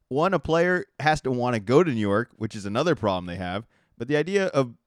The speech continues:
forcing the trade and just offering more picks and maybe contracts will hopefully entice enough to, to get a team to trade somebody to them.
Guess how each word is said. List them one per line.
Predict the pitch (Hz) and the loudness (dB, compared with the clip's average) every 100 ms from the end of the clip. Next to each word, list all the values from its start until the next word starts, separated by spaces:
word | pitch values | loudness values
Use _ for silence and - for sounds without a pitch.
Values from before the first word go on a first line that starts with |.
| _ | _
forcing | 139 185 202 165 | 2 2 2 -4
the | 143 | -6
trade | - 127 143 | -2 0 0
and | 117 | 0
just | 127 - | -4 -2
offering | 113 147 151 143 127 | 2 2 0 -8 -6
more | 123 131 | -2 -2
picks | 151 156 147 - - _ - | -2 -2 -2 -4 -16 _ -10
and | 110 110 113 | -8 -6 -4
maybe | 135 113 | -4 -6
contracts | - 123 151 117 101 104 - - _ _ _ _ _ _ 139 | -4 -4 -2 0 0 0 -8 -20 _ _ _ _ _ _ -8
will | 135 143 147 - - | -2 0 0 -4 -12
hopefully | - 165 160 151 | -2 -2 2 0
entice | 143 143 156 | 2 2 2
enough | 139 135 135 - | 0 0 0 -2
to, | 131 127 - - _ | -6 -6 -8 -20 _
to | - | -8
get | 131 | -6
a | 151 | -6
team | 143 156 | -6 -6
to | |
trade | 151 - 165 - | -6 -2 -2 0
somebody | 117 104 90 | -2 -2 -4
to | 95 | -8
them. | 87 80 | -10 -14